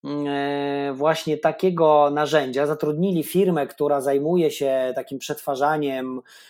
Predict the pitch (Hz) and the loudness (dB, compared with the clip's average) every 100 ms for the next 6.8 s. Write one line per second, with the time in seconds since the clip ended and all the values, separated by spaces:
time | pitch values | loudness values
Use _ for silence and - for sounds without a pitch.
0 | _ - 127 127 120 160 156 151 147 143 | _ -4 -2 -2 2 2 4 2 2 -2
1 | - 151 147 135 - 165 165 - 139 131 | -2 -4 -4 -8 0 0 2 -2 0 0
2 | 165 165 135 131 135 135 131 131 127 123 | -2 -2 -4 -2 -6 -8 -8 -6 -8 -10
3 | 131 - 139 151 151 139 139 135 147 151 | -16 -8 -4 -2 -2 -4 -6 -6 -6 -6
4 | 139 135 131 127 117 113 139 233 277 - | -6 -6 -6 -6 -10 -4 -2 -2 -4 -18
5 | - - _ _ 135 131 131 127 - 139 | -20 -20 _ _ -8 -6 -6 -8 -10 -12
6 | - 226 220 185 220 226 175 151 | 0 2 4 4 4 0 -4 -6